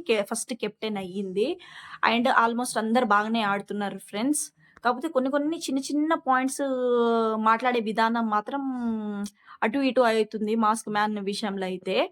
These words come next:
And నేను రీతు చౌదరి గురించి కూడా వన్ మినిట్ మాట్లాడాలని అనుకుంటున్నా ఫ్రెండ్స్. ఎందుకంటే రీతు చౌదరి బ్యా-, బయట అయితే బ్యాడ్ గా ఉంది ఒపీనియన్,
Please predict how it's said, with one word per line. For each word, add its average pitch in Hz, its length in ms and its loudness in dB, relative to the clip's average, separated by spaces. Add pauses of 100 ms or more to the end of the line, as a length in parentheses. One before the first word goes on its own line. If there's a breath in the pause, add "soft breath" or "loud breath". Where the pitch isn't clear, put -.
(720 soft breath)
And 233 260 2 (480)
నేను 226 260 0
రీతు 247 240 -2
చౌదరి 247 400 2
గురించి 220 340 -4
కూడా 240 180 -4
వన్ 208 160 -2
మినిట్ 214 300 -4
మాట్లాడాలని 202 640 0 (120)
అనుకుంటున్నా 185 480 -6
ఫ్రెండ్స్. 196 380 -4
ఎందుకంటే 285 460 0
రీతు 247 300 -4
చౌదరి 240 500 0 (600 soft breath)
బ్యా-, 214 280 4 (260)
బయట 220 380 2
అయితే 269 320 2 (260)
బ్యాడ్ 214 420 4
గా 269 180 4 (320)
ఉంది 226 360 2
ఒపీనియన్, 208 600 -2